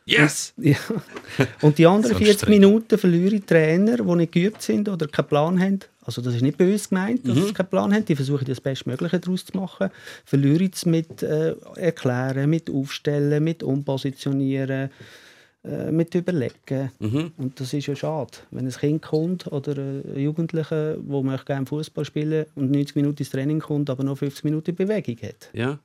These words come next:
Speaker 2: Und darum ist es so, die, die Organisation, also dass es effizienter läuft, dass die Übungen auch relativ schnell und einfach erklärt sind, damit man eben de-, von diesen fünfzig Minuten auf siebzig Minuten zum Beispiel kommt.
Speaker 1: Ja.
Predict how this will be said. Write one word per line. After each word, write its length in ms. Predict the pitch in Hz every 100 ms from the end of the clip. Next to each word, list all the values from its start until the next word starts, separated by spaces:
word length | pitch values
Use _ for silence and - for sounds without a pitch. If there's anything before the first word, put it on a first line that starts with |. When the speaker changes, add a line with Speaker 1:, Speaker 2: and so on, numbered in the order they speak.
| -
Speaker 2:
Und 160 | 104
darum 180 | 131 135
ist 140 | 143 -
es 100 | 135
so, 320 | 127 135 127
die, 260 | 123 127 123
die 140 | 127
Organisation, 840 | 123 131 131 123 120 - 131 151
also 200 | 151 -
dass 100 | 120
es 80 | 120
effizienter 580 | 120 - 135 131 151 147
läuft, 420 | 139 143 143 -
dass 140 | -
die 80 | -
Übungen 480 | 127 135 147 135 131
auch 160 | 127 123
relativ 320 | 127 123 120
schnell 300 | 127 123 131
und 100 | 123
einfach 380 | 123 123 - 110
erklärt 440 | - 120 139 151
sind, 320 | - 147 143 131
damit 240 | 127 214
man 160 | 147 123
eben 180 | -
de-, 160 | 143 143 - - - - _
von 120 | 135
diesen 380 | 127 131 135 131
fünfzig 400 | 131 147 - -
Minuten 440 | 156 147 156 - 170
auf 120 | 165
siebzig 380 | 214 190 123 -
Minuten 360 | 123 117 123
zum 160 | - 117
Beispiel 300 | 120 - 120
kommt. 260 | - 123
Speaker 1:
Ja. 220 | 95 117